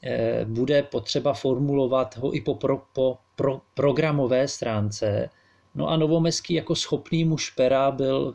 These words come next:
právě k tomuto jaksi úkolu, eh, více než dobře disponovaný. Takže to byl vlastně ten moment, který Novomeského vtáhl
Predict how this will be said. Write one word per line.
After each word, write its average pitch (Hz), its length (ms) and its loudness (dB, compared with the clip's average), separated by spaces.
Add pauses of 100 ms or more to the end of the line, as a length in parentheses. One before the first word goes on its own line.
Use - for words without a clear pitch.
právě 123 600 -2
k - 160 -20
tomuto 131 640 -2
jaksi 123 280 -8
úkolu, 131 580 -4 (400)
eh, 110 340 -2
více 139 300 -4
než 139 160 -2
dobře 127 280 -2
disponovaný. 110 680 -4 (840)
Takže 120 260 0
to 170 120 0
byl 202 200 2
vlastně 180 340 0
ten 196 220 2
moment, 156 420 2
který 170 300 0
Novomeského 156 880 0
vtáhl 139 960 0